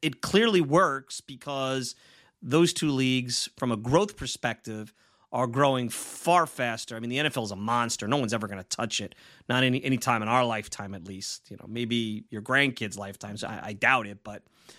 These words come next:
so it clearly works. Uh, you know, the N H L had their issues with scoring, and, and they made some changes, but I don't really think the N H L is significantly more of an offensive league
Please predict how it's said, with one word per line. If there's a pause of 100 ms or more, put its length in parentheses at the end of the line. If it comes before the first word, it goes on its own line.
(960)
so
it (260)
clearly
works. (180)
Uh, (100)
you
know,
the
N
H
L
had
their
issues
with
scoring,
and,
and
they
made
some
changes,
but
I
don't
really
think
the
N
H
L
is
significantly
more
of
an
offensive
league